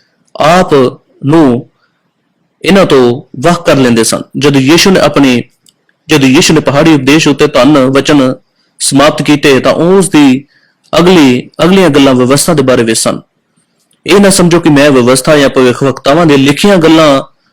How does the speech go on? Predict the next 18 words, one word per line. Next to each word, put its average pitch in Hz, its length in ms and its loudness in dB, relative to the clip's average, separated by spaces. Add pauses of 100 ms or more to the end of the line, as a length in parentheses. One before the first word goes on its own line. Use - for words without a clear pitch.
(160)
ਪੁਰਾਣੇ 175 320 2
ਨਿਯਮ 160 320 2
ਨੂੰ 127 320 0 (420)
ਨਸ਼ਟ 170 300 0
ਕਰਨ 160 220 2
ਆਇਆ 123 200 2
ਹਾਂ। 110 220 -4
ਨਹੀਂ, 165 440 0 (540)
ਪਰ 131 80 2
ਉਹਨਾਂ 180 220 2
ਨੂੰ 170 200 0
ਪੂਰਾ 196 200 2
ਕਰਨ 139 240 0
ਆਇਆ 117 200 0
ਹਾਂ। 120 120 -6 (680)
ਜਿਸ 160 140 0
ਤਰ੍ਹਾਂ 165 180 0
ਮੱਤੀ 135 380 0